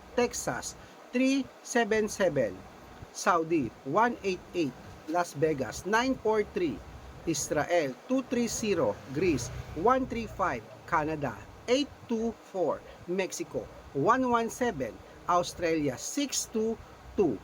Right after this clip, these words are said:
New Zealand, six three five, India, two four zero, Philippines, three nine eight, Thailand, one two six, Taiwan, three one zero, Malaysia, eight seven four at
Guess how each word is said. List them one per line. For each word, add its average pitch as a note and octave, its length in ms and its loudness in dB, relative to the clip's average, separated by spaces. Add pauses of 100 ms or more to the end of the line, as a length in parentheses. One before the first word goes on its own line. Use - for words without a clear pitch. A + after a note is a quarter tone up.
(260)
New E3 160 6
Zealand, C#3 480 0
six - 400 0
three A3+ 320 -2
five, C#3 320 0 (240)
India, F3 560 2 (320)
two C4 160 4
four A3+ 240 4
zero, E3+ 480 -4 (240)
Philippines, F3+ 720 0 (320)
three C4+ 240 6
nine A3+ 400 6
eight, G3 240 4 (320)
Thailand, D#3+ 560 2 (320)
one B3 480 4
two A#3 240 0 (240)
six, - 880 -6 (400)
Taiwan, E3+ 560 2 (220)
three C4+ 400 2 (160)
one G#3+ 320 4
zero, E3+ 400 -2 (160)
Malaysia, D3+ 640 2 (320)
eight C4+ 160 0
seven G#3+ 480 2
four F#3 480 0
at E3+ 80 0